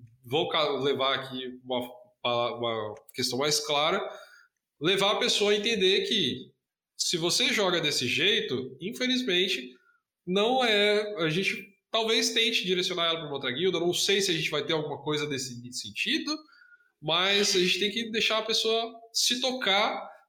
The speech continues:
pra ela mesma falar, "Ó, realmente, vocês têm razão, eu não vou conseguir acompanhar vocês,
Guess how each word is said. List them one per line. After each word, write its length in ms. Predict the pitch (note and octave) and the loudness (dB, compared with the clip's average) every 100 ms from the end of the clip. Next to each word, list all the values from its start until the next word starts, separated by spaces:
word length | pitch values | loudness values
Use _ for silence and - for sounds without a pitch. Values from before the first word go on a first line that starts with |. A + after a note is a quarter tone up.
| - | -4
pra 180 | F3 E3+ | 0 2
ela 300 | G#3+ D4 C#4 | 4 2 2
mesma 320 | A3+ A3 A3+ | 2 2 -2
falar, 200 | A#3 G#3 | -2 0
"Ó, 500 | F#3 D#3+ B2 - - | 2 0 0 -6 -8
realmente, 500 | D#3 E3+ E3 F#3 F#3 | -4 -2 2 2 0
vocês 240 | D3+ D3+ - | -4 -4 -2
têm 100 | E3 | -2
razão, 420 | D#3 C3+ E3 F3+ | 0 0 2 2
eu 60 | |
não 100 | E3 G#3 | 0 0
vou 80 | A3 | -2
conseguir 220 | G3 F3+ | -2 -2
acompanhar 300 | E3 E3 D#3+ | -2 0 2
vocês, 540 | D3+ - D3+ E3+ G3 | 2 2 2 2 0